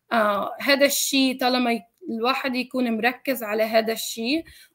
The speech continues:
ويعرف خطواته، إنه أنا المفروض أتبع هاي الخطوات لأقدر أوصل للهدف تبعي،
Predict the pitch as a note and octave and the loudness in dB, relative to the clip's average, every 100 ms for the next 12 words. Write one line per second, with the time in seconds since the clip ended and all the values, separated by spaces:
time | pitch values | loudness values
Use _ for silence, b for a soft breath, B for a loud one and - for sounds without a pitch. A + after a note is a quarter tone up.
0 | A3 B3 C4+ C#4 - C4 B3 A#3 A#3+ B3 | 2 4 4 2 -2 -4 0 2 2 2
1 | A3 A3+ A#3 B3+ A#3+ A#3 A#3 C4 B3+ G#3+ | -2 0 0 0 -2 -4 -4 -4 -2 -6
2 | - A#3 A3+ G#3+ B3 B3 - - A#3 A#3+ | -4 0 0 0 -2 -2 -8 -4 -2 -2
3 | A#3 G#3 G#3+ G#3+ A3 A3+ A3 A3 G#3 G3+ | -2 -2 0 0 0 -2 -4 -4 -4 -6
4 | G#3 A3 - A3 G#3 A3 C4+ F#4 | -2 -2 -2 -4 -2 0 0 -2